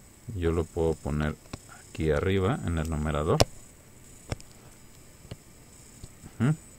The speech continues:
o lo puedo dejar afuera, es exactamente lo mismo. Entre raíz de veinticinco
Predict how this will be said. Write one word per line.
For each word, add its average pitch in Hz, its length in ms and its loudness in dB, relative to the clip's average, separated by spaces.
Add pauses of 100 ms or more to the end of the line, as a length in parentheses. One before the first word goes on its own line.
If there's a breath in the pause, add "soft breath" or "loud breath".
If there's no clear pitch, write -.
(520)
o 147 220 12
lo 123 120 8
puedo 95 380 8
dejar 80 340 4 (760)
afuera, 104 440 4
es - 120 -4
exactamente 78 680 -2
lo 80 100 -6
mismo. 69 240 -8 (1120 loud breath)
Entre 120 540 6 (1400)
raíz 92 560 6
de 85 240 4 (180)
veinticinco 113 920 4